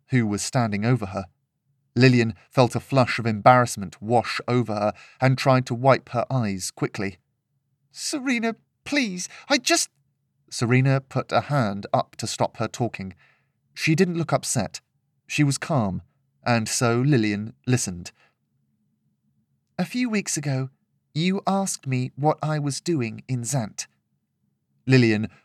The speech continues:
moved her legs as Serena went to sit on the bed beside her. "The truth is, I didn't want to tell you, because I was embarrassed." Serena looked down at her hands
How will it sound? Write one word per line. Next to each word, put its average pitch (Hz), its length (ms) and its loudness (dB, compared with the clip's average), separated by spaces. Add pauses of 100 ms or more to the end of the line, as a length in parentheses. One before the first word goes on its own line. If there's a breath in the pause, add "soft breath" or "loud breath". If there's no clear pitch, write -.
moved 127 360 6
her 117 120 -2
legs 110 580 0
as 117 160 -2
Serena 120 500 0
went 107 280 -4
to 113 100 -10
sit - 320 -4
on 107 120 -6
the 104 60 -8
bed 101 400 -2
beside 110 420 -4
her. 90 180 -6 (1120 soft breath)
"The 160 140 -4
truth 226 320 -6
is, 143 320 0 (640 soft breath)
I 175 200 -2 (120)
didn't 208 260 -4
want 180 220 -4
to 175 80 -8
tell 160 260 -2
you, 113 220 -6 (560)
because 165 240 -2
I 156 100 2
was 156 160 -2
embarrassed." 156 640 -6 (880)
Serena 131 560 4 (160 soft breath)
looked 131 280 2
down 131 280 4
at - 100 -8
her 117 160 -2
hands 104 500 -4